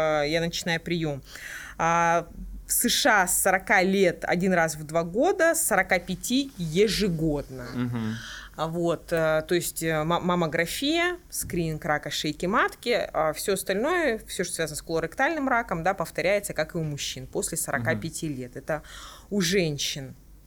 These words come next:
Speaker 2: А скрининг, э, рака шейки матки, это гинеколог просто
Speaker 1: Да,
Speaker 2: смотрит,
Speaker 1: да,
Speaker 2: да?
Speaker 1: да. У нас
Speaker 2: Мгм.
Speaker 1: даже есть приказ в России, то есть гинеколог, он обязан, э, выполнять эти
Speaker 2: Мгм.
Speaker 1: про-, э, эту процедуру, да, ма-, м, взятие мазка.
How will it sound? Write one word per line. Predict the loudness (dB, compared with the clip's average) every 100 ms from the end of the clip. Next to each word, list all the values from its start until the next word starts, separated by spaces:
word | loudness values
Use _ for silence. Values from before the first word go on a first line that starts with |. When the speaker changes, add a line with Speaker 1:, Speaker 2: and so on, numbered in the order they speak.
| -6
Speaker 2:
А |
скрининг, | -6 -2 -2 0 -2 -4 -2
э, | 0
рака | 0 -2 -6
шейки | -6 -6 -4
матки, | -6 -6 -6 -6
это | -6 -4 -4 -4
гинеколог | -4 -6 -4 -4 -4
просто | -8 -12 -6 0
Speaker 1:
Да, | 2
Speaker 2:
смотрит, | 2
Speaker 1:
да, | 0
Speaker 2:
да? | 0
Speaker 1:
да. | 0
У | 2
нас | 2 2
Speaker 2:
Мгм. |
Speaker 1:
даже | 0 0
есть | -2 -2
приказ | -6 0 0 0
в | -2
России, | -4 -4 -4 -4
то | -4
есть | -6
гинеколог, | -8 -6 -2 -2 -2
он | -6
обязан, | -2 -2 0 -4 -6 -6
э, | -8 -6 -8 -8 -8
выполнять | -6 -4 -2 -2 -4 -4
эти | -8
Speaker 2:
Мгм. | -6
Speaker 1:
про-, | -4 -2
э, | -4 -6
эту | -8
процедуру, | -10 -8 -8 -8 -8 -8
да, | -6 -6
ма-, | -6 -8 -10 -10
м, | -14 -14
взятие | -10 -6 -6 -8
мазка. | -8 -6 -6 -4 -6